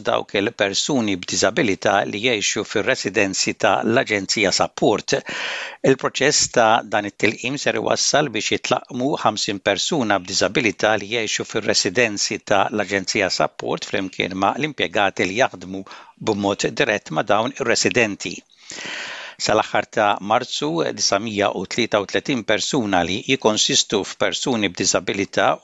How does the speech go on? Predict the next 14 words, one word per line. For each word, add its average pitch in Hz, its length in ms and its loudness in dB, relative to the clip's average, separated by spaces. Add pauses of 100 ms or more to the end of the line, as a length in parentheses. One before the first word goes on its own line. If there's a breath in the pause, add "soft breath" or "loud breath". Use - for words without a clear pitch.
u 110 60 -2 (100)
impjegati 104 640 -4
fi - 160 -10
djar 131 320 0
li 95 80 -8
huma 98 320 0
liċenzjati 101 800 0
mill-Awtorità 92 840 -2 (100)
tal-Istandards 92 840 0
ta' - 100 0
Ħarsien 87 320 -2
Soċjali 107 560 0 (640 loud breath)
mistennija 127 560 2
li 117 140 -4